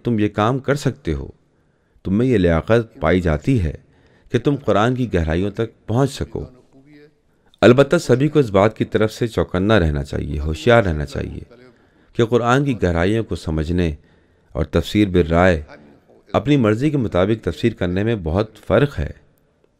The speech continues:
یہ چیز قرآن پر اپنی رائے مسلط کرنے سے الگ بات ہے۔ اپنے ناقص اور محدود علم پر بھروسہ کرنے سے الگ ہے۔ تدبر کی کچھ شرطیں ہیں اور اگر وقت رہا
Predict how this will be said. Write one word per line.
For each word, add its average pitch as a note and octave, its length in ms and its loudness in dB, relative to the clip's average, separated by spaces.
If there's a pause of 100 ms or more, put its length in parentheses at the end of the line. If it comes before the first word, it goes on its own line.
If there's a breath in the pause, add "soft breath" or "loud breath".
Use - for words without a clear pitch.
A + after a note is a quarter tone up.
(380)
یہ G2+ 100 4
چیز C3 320 2
قرآن G#2+ 280 2
پر A#2 140 0
اپنی A2 260 -2
رائے F#2+ 180 4
مسلط E2+ 400 -4
کرنے F2+ 260 -2
سے - 180 -8 (120)
الگ A#2+ 180 -2
بات E2 420 -4
ہے۔ - 80 -10 (1000)
اپنے B2+ 220 2
ناقص G#2+ 460 2
اور A#2+ 100 0
محدود G2 440 -2
علم A2 200 -2
پر G#2+ 180 -4
بھروسہ E2+ 360 -4
کرنے F#2 360 -2
سے A#2 140 -8
الگ F#2 200 0 (180)
ہے۔ D#2+ 60 -12 (1120)
تدبر B2 400 2
کی D3+ 140 -4
کچھ D#3+ 200 -2
شرطیں F#2 380 -2
ہیں E2 240 -2 (380)
اور - 140 -4
اگر G#2 320 4
وقت G2+ 240 -2
رہا E2+ 340 0